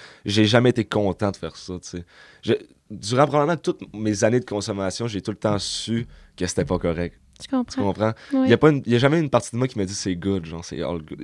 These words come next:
Speaker 1: J'y ai
Speaker 2: Mhm.
Speaker 1: jamais, parce que j'avais tout le temps une petite voix dans ma tête qui dit, « Faut que t'arrêtes, genre, faut que t'arrêtes, faut que t'arrêtes »,
Speaker 2: Ok.
Speaker 1: genre. Mais tu sais, quand t'es sur le party, tu penses pas trop à ça, tu, tu sais, tu, ou t'ignores, en fait, là.
Speaker 2: Mhm.
Speaker 1: Fait que c'est comme, j'ai jamais vraiment, euh, euh,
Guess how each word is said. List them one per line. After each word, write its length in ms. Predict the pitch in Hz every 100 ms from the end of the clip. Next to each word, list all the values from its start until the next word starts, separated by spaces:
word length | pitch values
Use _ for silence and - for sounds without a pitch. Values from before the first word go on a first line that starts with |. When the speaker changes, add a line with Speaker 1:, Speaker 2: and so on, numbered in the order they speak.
| 262
Speaker 1:
J'y 160 | 262
ai 40 | -
Speaker 2:
Mhm. 40 |
Speaker 1:
jamais, 360 | 262 120 113 107 98
parce 140 | 104
que 40 | 107
j'avais 160 | 110
tout 60 | 110
le 60 | -
temps 80 |
une 60 | 131
petite 120 | -
voix 120 | 101
dans 40 | 104
ma 100 | 90
tête 160 | 104
qui 80 | 98
dit, « 80 | -
Faut 80 | -
que 60 | -
t'arrêtes, 340 | 80 76 65
genre, 160 | - 60
faut 100 | 82
que 60 |
t'arrêtes, 320 | - 78 85 -
faut 80 |
que 80 | 78
t'arrêtes », 280 | 82 76 82
Speaker 2:
Ok. 140 | 277
Speaker 1:
genre. 160 | 95 98 - - - - - - _ _
Mais 140 | 95
tu 60 | 90
sais, 80 | 113
quand 120 | 113
t'es 100 | 107
sur 140 | -
le 60 | 98
party, 380 | - 92 - 127
tu 120 | -
penses 240 | - 82
pas 100 | -
trop 180 | 85 92
à 80 | 85
ça, 260 | - 117 120
tu, 120 | -
tu 140 | - 107
sais, 40 |
tu, 680 | - 92 90 - _ _ -
ou 100 | 110
t'ignores, 600 | 101 113 104 104 123 123
en 100 | 113
fait, 240 | - 127 180
là. 120 | 254
Speaker 2:
Mhm. 60 |
Speaker 1:
Fait 140 | 233 247
que 80 | 247
c'est 140 | 185
comme, 400 | 107 101 98 92 _ _ _ _ _ _ _
j'ai 220 | 85 98
jamais 280 | 87 98 107
vraiment, 320 | 104 95 95
euh, 380 | 101 107 101 90 85 - - - _ _ -
euh, 680 | 85 85 80 80 78 80